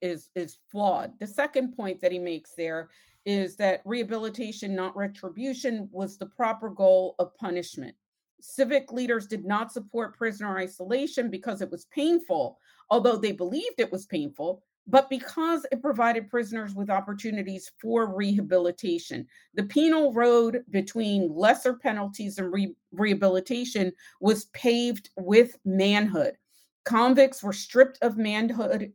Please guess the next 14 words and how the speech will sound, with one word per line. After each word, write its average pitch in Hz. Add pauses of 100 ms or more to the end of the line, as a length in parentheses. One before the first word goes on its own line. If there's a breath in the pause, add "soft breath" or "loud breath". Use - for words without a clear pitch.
as 190
a 190
motivation 208
for 214
them 196
to 190
reform, 233 (340 soft breath)
and 202
reformed 294
convicts 226
were 180
promised 240 (260 soft breath)
renewed 262
manly 262